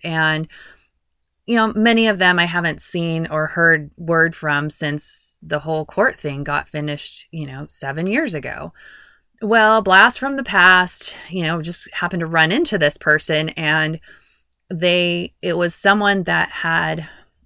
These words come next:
um, really, their part in this had really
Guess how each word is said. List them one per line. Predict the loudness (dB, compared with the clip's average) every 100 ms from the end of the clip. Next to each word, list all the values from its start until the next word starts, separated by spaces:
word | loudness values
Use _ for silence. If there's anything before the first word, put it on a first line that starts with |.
| _ -14
um, | -10 -10 -10 -12 -16 -20 -20 -20 _ _ -8
really, | 0 4 6 6 2 0 -4 _ _ -10
their | 4 6 8
part | 4 4 6 6
in | 2 -4 -2
this | 0 0 -2 -6
had | -4 0 0
really | -2 -4 -2 -4 -6